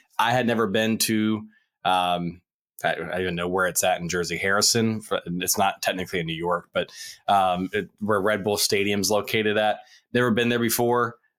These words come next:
Um, I got to go up with some folks, explore New York for a little bit of time that day, and then we came back for the game. And,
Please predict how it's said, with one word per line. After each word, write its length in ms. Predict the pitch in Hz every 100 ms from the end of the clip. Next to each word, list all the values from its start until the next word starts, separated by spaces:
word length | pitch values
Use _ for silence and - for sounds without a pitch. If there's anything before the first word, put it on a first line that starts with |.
| -
Um, 220 | 92 92
I 40 | 95
got 180 | 104 -
to 60 |
go 220 | 95 101
up 100 | 95
with 120 | 101 -
some 140 | 95
folks, 520 | - 101 101 95 -
explore 460 | - - 107 101 98
New 100 | 95
York 300 | 95 98 -
for 120 | 107
a 40 |
little 180 | 101 101
bit 140 | 95 95
of 100 | -
time 280 | 101 95
that 180 | 95 95
day, 240 | 95 95 95
and 80 |
then 80 | 92
we 80 | 90
came 220 | - 95
back 260 | 90 90 -
for 80 | 90
the 100 | 87
game. 380 | 95 120 123 101
And, 160 | 90